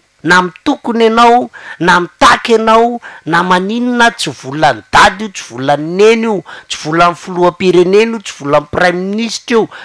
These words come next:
tsy volan'izy io, volam-bahoaka ny anakaramanana an'ireo.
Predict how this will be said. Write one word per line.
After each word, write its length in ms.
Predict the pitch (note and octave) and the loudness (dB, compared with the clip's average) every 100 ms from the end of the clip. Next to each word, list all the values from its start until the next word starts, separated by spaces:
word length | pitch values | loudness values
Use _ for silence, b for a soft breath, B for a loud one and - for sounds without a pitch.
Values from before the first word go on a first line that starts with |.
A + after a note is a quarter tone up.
| B | B
tsy 100 | - - | -16 -10
volan'izy 560 | D3 F3 F3 A3+ A3 | 0 2 2 -2 -6
io, 80 | G3 - | -10 -8
volam-bahoaka 680 | D3 E3+ E3 E3 F3 G#3+ A3 | -2 2 2 2 0 0 -2
ny 100 | F#3+ | -2
anakaramanana 760 | F3+ E3+ F3+ E3+ E3+ F3 F3 F3 | -2 0 2 2 2 0 2 0
an'ireo. 520 | F3 F3 A#3+ A3 | -2 2 6 6